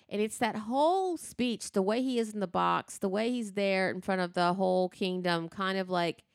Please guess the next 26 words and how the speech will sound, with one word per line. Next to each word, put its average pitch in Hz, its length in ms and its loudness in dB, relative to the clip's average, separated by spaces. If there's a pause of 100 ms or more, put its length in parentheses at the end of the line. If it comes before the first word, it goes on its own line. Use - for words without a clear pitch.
(880)
taking 214 500 2
it 196 120 4
on 180 320 6
full. - 460 0
He 240 120 2
knows 392 200 0
what 302 100 -2
people's 285 180 2
been 240 140 -2
saying 220 260 -2
about 196 240 0
him. 220 380 -4
He 269 160 -6
knows 269 220 0
what 247 80 0
his 214 120 -6
father 185 300 0
thinks 185 300 -4
of 180 100 -2
him, 202 360 -4 (280)
and 214 120 0
he's 233 180 4
a 220 100 2
man 202 460 2
on 220 160 2
his 175 200 0